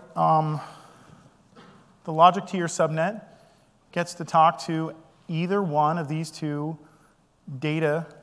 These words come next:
tiers," right, and s-, vice versa. And this logic subnet can talk to these two data tiers, but guess what? Nothing else can. We don't need any network routing from anywhere else to be able to talk to that database, just the logic for the application.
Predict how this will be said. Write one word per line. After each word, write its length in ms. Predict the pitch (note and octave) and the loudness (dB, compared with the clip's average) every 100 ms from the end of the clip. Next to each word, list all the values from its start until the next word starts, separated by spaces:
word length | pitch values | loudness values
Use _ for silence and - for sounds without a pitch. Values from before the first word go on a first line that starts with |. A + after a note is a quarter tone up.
| - | -16
tiers," 480 | - C3+ F3+ F#3+ - | -8 -6 -6 -8 -10
right, 260 | C3+ F#3+ | -8 -8
and 200 | - C#3+ | -8 -10
s-, 140 | C3 D#3 | -10 -10
vice 360 | C#3 C#3 C#3+ | -6 -6 -6
versa. 540 | D3 C#3 C3 D#3+ F3+ F#3 - _ _ _ | -8 -8 -8 -6 -6 -8 -20 _ _ _
And 120 | D3+ D3+ | -10 -6
this 220 | G#3 G#3+ | -6 2
logic 300 | E3 D3 D3 | 2 2 -2
subnet 420 | - C#3+ D3 F3+ | -4 -4 -4 -6
can 160 | D#3 C#3+ | -8 -4
talk 300 | D3+ D3+ D3+ | 0 0 -4
to 80 | |
these 200 | C#3+ C#3+ | -10 -10
two 200 | C#3 D3 | -8 -10
data 200 | C#3 C3+ | -8 -8
tiers, 280 | C#3+ D#3+ E3+ | -8 -4 -4
but 140 | D#3 F3 | -4 -4
guess 160 | F#3 | 0
what? 120 | G3+ | 0
Nothing 380 | D3+ E3 G3+ F3+ | 0 -4 -4 -4
else 240 | F3 F3+ - | -4 -6 -8
can. 340 | C#3 B2+ B2+ - _ | -14 -16 -20 -20 _
We 80 | D3+ | -8
don't 180 | F3 F#3+ | -6 -4
need 220 | F3 G3 | -2 -2
any 180 | E3 E3 | -2 -4
network 300 | D#3 F#3 D3 | -4 -4 -2
routing 180 | D3+ D3 | -2 -4
from 200 | D#3 D3 | -8 -8
anywhere 420 | D#3 F3 D#3 D3 | -6 -4 -2 0
else 420 | D#3+ C#3+ C3+ C3+ | 0 -2 -6 -12
to 100 | - | -12
be 60 | C#3+ | -8
able 120 | D3 | -8
to 60 | C#3 | -6
talk 280 | - D#3 - | 0 0 0
to 60 | |
that 220 | D3 D#3+ | -2 0
database, 540 | C#3 F3 D3+ - - - | -2 -6 -8 -12 -20 -10
just 320 | D3+ D#3 D#3 | -4 -4 -4
the 80 | E3+ | -6
logic 460 | D3 C#3+ C3+ C#3+ | -2 -2 -2 -12
for 220 | - C#3+ C#3 | -12 -12 -10
the 160 | C#3 | -8
application. 580 | C#3 C#3 C#3 F3+ - - | -8 -10 -10 -10 -10 -20